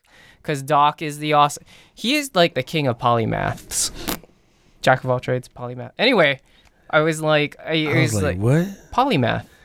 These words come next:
Speaker 2: I thought you was calling me polyamorous.
Speaker 1: N-,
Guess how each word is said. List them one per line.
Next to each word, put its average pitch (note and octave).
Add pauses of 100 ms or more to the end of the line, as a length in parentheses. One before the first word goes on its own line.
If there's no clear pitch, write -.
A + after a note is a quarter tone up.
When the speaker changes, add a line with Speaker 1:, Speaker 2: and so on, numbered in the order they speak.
(380)
Speaker 2:
I -
thought D3
you B2+
was B2
calling B2+
me A2+
polyamorous. A2+ (480)
Speaker 1:
N-, F3+